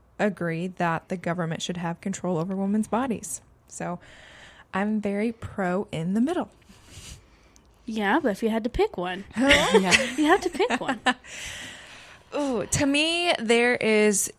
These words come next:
Speaker 1: too much gray, um, to be pro-life. So I would say at the end of the day, I'm, I'm pro-choice.
Speaker 3: Yeah. And I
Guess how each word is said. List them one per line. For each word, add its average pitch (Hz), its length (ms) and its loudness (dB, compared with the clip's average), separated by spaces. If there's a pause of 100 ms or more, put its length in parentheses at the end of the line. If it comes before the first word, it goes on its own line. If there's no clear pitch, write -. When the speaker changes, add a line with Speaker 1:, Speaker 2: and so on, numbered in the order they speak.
(120)
Speaker 1:
too 233 340 2
much 190 520 2
gray, 170 520 0 (440)
um, 180 600 -2 (680)
to 190 300 2
be 185 600 -2 (120)
pro-life. 151 920 0 (160)
So 220 100 4
I 226 120 6
would 247 160 2
say 220 400 2
at - 180 0
the 214 80 -4
end 214 120 -2
of 208 60 -4
the 214 80 -2
day, 214 300 4
I'm, 190 280 2
I'm 185 180 -4
pro-choice. - 760 -4 (440)
Speaker 3:
Yeah. 180 140 -10 (720)
And 202 340 0
I 185 480 0